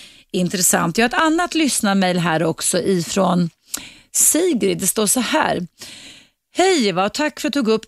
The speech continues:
P A S i gårdens pro-, eh, gårdagens program. Det handlar alltså för dig lyssnare att jag tog upp föräldrafientlighet, eller när en, en förälder i en relation efter en separation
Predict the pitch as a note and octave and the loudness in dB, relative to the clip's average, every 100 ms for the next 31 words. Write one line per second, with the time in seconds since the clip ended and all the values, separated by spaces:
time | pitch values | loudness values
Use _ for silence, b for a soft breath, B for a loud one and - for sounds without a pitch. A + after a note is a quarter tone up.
0 | _ - A#3 A3+ - F#3 F#3+ - C#4 A#3+ | _ 0 2 2 0 0 0 2 0 2
1 | - - B3 G#3 F#3+ F3 E3 E3+ - - | 2 2 0 -2 0 0 0 -2 -4 -8
2 | A#3 G3+ G3+ A#3 F#3+ F3 F3 - F3+ E3 | -2 0 2 2 2 0 -2 -2 -2 0
3 | F3 G3 G3 F3+ E3 E3 D#3 F#3 E3 F#3+ | 0 2 2 2 2 2 0 0 -2 2
4 | C4 D#4 C#4+ - B3+ C4 B3+ B B B | 2 2 0 2 2 2 0 B B B
5 | - G#3 G#3 F#3 F3+ - - G#3+ A3 A3 | -4 0 2 2 0 0 -4 2 2 2
6 | E3+ D#3+ F3 F3+ - F#3+ F3+ F3 F3+ F3 | 0 -2 -2 0 0 2 2 0 -2 2
7 | D4 G#3 E3+ - F3 F3+ E3 G3+ G3+ - | 2 2 0 -2 2 2 2 0 -2 -2
8 | A3 A#3 - G3+ F3+ E3+ F3 - E3 F3 | 0 0 0 0 0 0 0 0 0 0
9 | E3+ E3+ - E3 F3 E3 D#3+ - F3 D#3 | 0 0 0 0 2 0 -2 -2 0 2
10 | F#3+ - A3+ A3+ F#4+ A3 E3 | 0 -2 -4 0 0 2 0